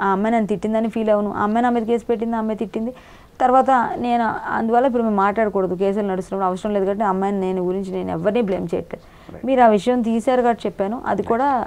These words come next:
Speaker 1: నాకు ఇష్టం లేదు. ఆ రోజు జరిగిన విషయం మీకు చెప్పాను అంతే.
Speaker 2: అదే, అదే. మిమ్మల్ని అంటే almost మిమ్మల్ని నేను ట్వంటీ ఇయర్స్ నుంచి
Speaker 1: నేను వచ్చి
Speaker 2: పరిచయం
Speaker 1: ఇరవై
Speaker 2: చూస్తాను.
Speaker 1: సంవత్సరాలు.
Speaker 2: ఇరవై సంవత్సరాలు నాకు అసలు మీరు ప్రీవియస్ అప్పటి
Speaker 1: అవును.
Speaker 2: నుంచే తెలుసు.
Speaker 1: అవును.
Speaker 2: అప్పటి నుంచి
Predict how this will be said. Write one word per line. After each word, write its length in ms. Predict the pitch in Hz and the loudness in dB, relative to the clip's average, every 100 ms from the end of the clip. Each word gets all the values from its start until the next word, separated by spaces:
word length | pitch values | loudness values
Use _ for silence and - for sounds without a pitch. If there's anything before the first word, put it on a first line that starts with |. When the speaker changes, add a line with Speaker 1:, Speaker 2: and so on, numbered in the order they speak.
| - | -4
Speaker 1:
నాకు 220 | 202 185 | -6 -4
ఇష్టం 260 | 185 226 220 | -6 -6 -4
లేదు. 240 | 208 277 - - - - - - | -4 -6 -14 -20 -20 -20 -8 0
ఆ 120 | 220 | 6
రోజు 200 | 262 233 | 6 6
జరిగిన 320 | 247 254 277 | 6 6 4
విషయం 360 | 233 - 320 302 | 2 4 6 6
మీకు 180 | 220 | 4
చెప్పాను 300 | 190 - - | 0 -2 -6
అంతే. 160 | 151 165 | -6 -6
Speaker 2:
అదే, 140 | 95 | -4
అదే. 220 | 92 - - - - - | -6 -10 -20 -20 -18 -6
మిమ్మల్ని 320 | 107 117 113 | 0 2 2
అంటే 400 | - 117 151 - - - 98 | 2 0 0 -2 -10 -10 -6
almost 380 | 113 123 - 113 | -4 -4 -4 -4
మిమ్మల్ని 380 | 98 95 90 | -2 -2 -2
నేను 100 | 90 | -6
ట్వంటీ 280 | - 95 98 | -4 -2 2
ఇయర్స్ 220 | 107 113 | 2 2
నుంచి 300 | 117 104 - 85 78 - - - - - _ _ - | 0 0 -2 -4 -4 -8 -18 -20 -20 -20 _ _ -4
Speaker 1:
నేను 60 | 220 | 0
వచ్చి 120 | 208 | 2
Speaker 2:
పరిచయం 200 | 202 277 | 4 4
Speaker 1:
ఇరవై 80 | 220 | 4
Speaker 2:
చూస్తాను. 280 | - 220 | 4 2
Speaker 1:
సంవత్సరాలు. 240 | 220 214 202 | 2 0 2
Speaker 2:
ఇరవై 160 | 202 | 2
సంవత్సరాలు 420 | - - 110 120 151 | 2 0 2 2 2
నాకు 320 | 107 107 98 | 2 2 0
అసలు 160 | 90 | -2
మీరు 160 | 101 95 | -2 -2
ప్రీవియస్ 520 | 101 113 131 123 - | 0 4 6 4 0
అప్పటి 200 | 87 - | -8 -6
Speaker 1:
అవును. 220 | 87 180 | -6 0
Speaker 2:
నుంచే 220 | 120 123 123 | 2 4 4
తెలుసు. 440 | 98 - 110 92 | 2 2 0 0
Speaker 1:
అవును. 280 | 190 165 156 160 - - - - - - - - | -4 -6 -6 -10 -18 -20 -20 -20 -20 -20 -16 -14
Speaker 2:
అప్పటి 280 | - 170 160 | -2 2 4
నుంచి 540 | 175 147 131 214 | 4 4 2 2